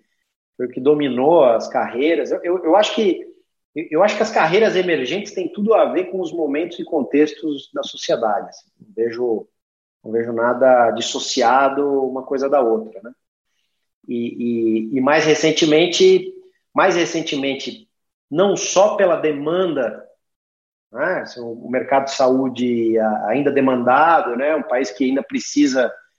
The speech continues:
de muito serviço de saúde, então tem muita, muita demanda por isso, mas também alguns movimentos de, de abertura de cursos de saúde despertaram um pouco o interesse de falar, "Pô, como é que tem, tem,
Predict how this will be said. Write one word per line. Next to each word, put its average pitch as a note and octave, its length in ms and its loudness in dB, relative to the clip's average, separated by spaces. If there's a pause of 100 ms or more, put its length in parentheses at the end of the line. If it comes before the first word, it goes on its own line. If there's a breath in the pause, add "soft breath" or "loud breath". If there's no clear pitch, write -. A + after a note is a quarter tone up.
(220)
de B2+ 80 -10
muito C#3 220 -8
serviço B2+ 320 0
de - 60 -12
saúde, C#3+ 440 4
então C3 240 -2
tem C3 140 -2
muita, C3 680 0 (400)
muita C3+ 220 0
demanda C3 380 2
por C3+ 200 -2
isso, F#3 440 0 (640)
mas E3 160 2
também F#3 260 4
alguns G3 300 2
movimentos F3 760 -2
de, B2 520 -4 (220)
de A#2+ 100 0
abertura D3+ 600 2
de C#3 160 -4
cursos D3+ 400 -4
de - 60 -14
saúde D3+ 400 2
despertaram F3+ 640 0
um - 80 -6
pouco E3+ 300 -2
o F3 40 -6
interesse D#3+ 540 -2
de D3+ 80 -12
falar, E3 160 -8
"Pô, D3+ 140 -10
como D3+ 140 -4
é E3+ 40 -4
que F#3 240 -4 (1160)
tem, C#3+ 200 2
tem, E3+ 460 0